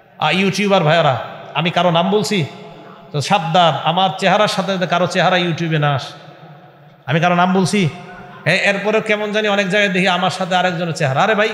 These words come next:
আমি তো কারো নাম বলি না। আ, কেউ, হ্যাঁ, হ্যাঁ, এক জায়গায় দেখি আমার পাশে এক মহিলার ছ-, ছবি।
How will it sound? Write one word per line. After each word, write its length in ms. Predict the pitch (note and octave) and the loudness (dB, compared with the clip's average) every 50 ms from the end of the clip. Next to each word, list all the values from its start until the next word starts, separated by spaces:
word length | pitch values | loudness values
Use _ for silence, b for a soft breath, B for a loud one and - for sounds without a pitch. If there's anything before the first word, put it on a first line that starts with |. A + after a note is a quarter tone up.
| - | -2
আমি 160 | E3+ G3 G#3 G3 | -4 -4 -2 -4
তো 120 | E3+ G3+ | -4 -2
কারো 160 | F#3 F#3 F3+ | 0 0 0
নাম 180 | F3 F3+ F3+ F3 | 0 0 0 0
বলি 180 | E3 D#3+ D3+ | -2 -2 0
না। 140 | C3+ D3+ C3 - - - - - - - - - - - - - - - - - - - | 0 0 0 -2 -4 -14 -18 -20 -20 -20 -20 -20 -20 -20 -20 -20 -20 -20 -20 -20 -12 -6
আ, 100 | - E3 D3 - | -4 -4 -2 0
কেউ, 120 | F#3 G3+ | 0 2
হ্যাঁ, 220 | F3+ G#3 A3+ A#3+ G#3 | 4 4 4 4 4
হ্যাঁ, 240 | G#3+ A3 F#3+ E3+ D3+ - - - - - - - - | 4 4 2 2 0 -2 -6 -12 -14 -16 -12 -6 -2
এক 200 | F3+ A3 G#3 G3 | -2 0 2 2
জায়গায় 220 | B3+ C4 C4+ B3+ | 2 4 2 2
দেখি 180 | A3 B3 A#3+ B3+ | 2 2 2 2
আমার 260 | A3+ A3+ A#3+ B3+ B3 - | 2 2 2 0 0 2
পাশে 260 | B3 A#3 - - A#3+ A#3 | 0 0 0 2 0 2
এক 220 | A3+ A3 A3 - F#3+ | 4 4 2 2 0
মহিলার 320 | F#3+ G3+ F#3 G3 G3+ F3+ D#3 | -2 0 0 2 2 0 -2
ছ-, 340 | - - - - - - | -2 -6 -12 -14 -10 -6
ছবি। 180 | - F#3 D3+ B2+ | -4 -2 -2 -2